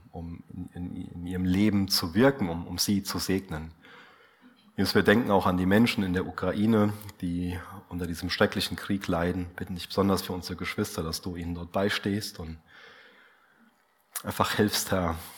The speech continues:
ähm, Wunder tust, ihnen auch in der Zeit dabei hilfst, ähm, auf dich zu vertrauen und auf dich zu zeigen, Herr.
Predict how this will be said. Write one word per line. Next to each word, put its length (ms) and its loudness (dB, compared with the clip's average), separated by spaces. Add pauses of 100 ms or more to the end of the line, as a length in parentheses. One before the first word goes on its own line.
(440)
ähm, 340 -12 (200)
Wunder 400 -2
tust, 560 -6 (400)
ihnen 180 -2
auch 160 -4
in 80 0
der 160 2
Zeit 460 2 (800)
dabei 240 -2
hilfst, 460 0
ähm, 220 -4
auf 140 -8
dich 180 -4
zu 120 -4
vertrauen 640 2
und 40 -2
auf 140 -6
dich 180 -8
zu 140 -12
zeigen, 400 -2
Herr. 260 -6